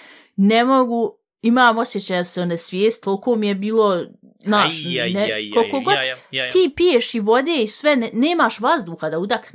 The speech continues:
Speaker 1: da udahneš.” I na kraju smo mi uspjeli, e, došli do ove, e, jedne benzinske i, ovaj, pravimo konačno pauzu.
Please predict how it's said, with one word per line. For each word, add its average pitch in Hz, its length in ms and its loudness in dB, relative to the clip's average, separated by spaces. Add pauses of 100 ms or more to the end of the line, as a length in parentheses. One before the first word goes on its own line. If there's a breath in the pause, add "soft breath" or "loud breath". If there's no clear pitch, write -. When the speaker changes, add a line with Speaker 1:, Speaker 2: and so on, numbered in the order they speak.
Speaker 1:
da 202 140 -4
udahneš.” - 680 -4 (760 soft breath)
I 339 400 -2
na 233 160 0
kraju 240 440 0
smo 214 280 -4
mi 226 260 0
uspjeli, 202 960 0
e, 185 120 -2
došli 196 400 -4
do 175 160 -2
ove, 156 220 -2 (300)
e, 165 160 -2
jedne 190 300 -6
benzinske 269 760 -2 (1400)
i, 254 300 0 (480 loud breath)
ovaj, 208 840 2 (140)
pravimo 214 440 -2
konačno 180 520 -8
pauzu. 160 480 -12